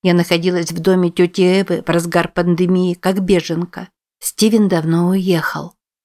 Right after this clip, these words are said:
Тётя не могла позволить себе пользоваться электричеством, и я увидела её лицо в противогриппозной маске в свете свечи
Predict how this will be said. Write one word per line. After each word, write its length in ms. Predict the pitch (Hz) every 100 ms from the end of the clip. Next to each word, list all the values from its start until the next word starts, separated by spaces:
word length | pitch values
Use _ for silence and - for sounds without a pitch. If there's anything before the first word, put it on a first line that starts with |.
| _
Тётя 220 | - 226 220
не 120 | 208
могла 360 | 185 180 185
позволить 560 | - 185 165 180 175 170
себе 240 | - 180
пользоваться 680 | 170 190 180 170 165 - 175
электричеством, 960 | 170 170 208 208 - 185 - 165 156 151 - _
и 60 | 190
я 180 | 175 170
увидела 420 | 156 175 170 160
её 260 | 160 160 160
лицо 460 | 160 - - 160
в 120 | 160
противогриппозной 920 | - 160 160 156 156 156 170 160 160 156
маске 440 | 151 170 - -
в 60 | 147
свете 380 | - 165 160 160
свечи 680 | - 170 - - 170 190